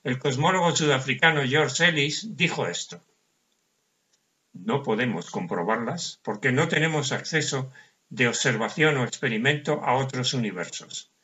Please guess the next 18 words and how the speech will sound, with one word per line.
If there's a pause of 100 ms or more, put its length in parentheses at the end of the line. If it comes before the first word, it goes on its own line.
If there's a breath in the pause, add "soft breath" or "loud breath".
(340)
Las
teorías
del
multiverso
pretenden
decirnos
lo
que
pasa (340 soft breath)
en
sitios (300)
de
los
que
no
tenemos
ningún
dato.